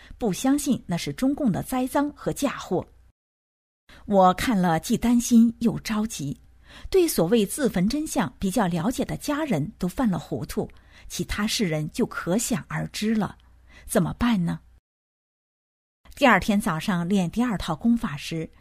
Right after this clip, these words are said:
一个想法产生了，于是我和同修买来笔墨纸张，制作了标语，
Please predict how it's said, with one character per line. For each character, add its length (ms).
一 160
个 120
想 300
法 260
产 220
生 260
了， 180
于 220
是 300
我 120
和 140
同 260
修 340
买 160
来 140
笔 200
墨 240
纸 220
张， 260
制 160
作 160
了 140
标 320
语， 220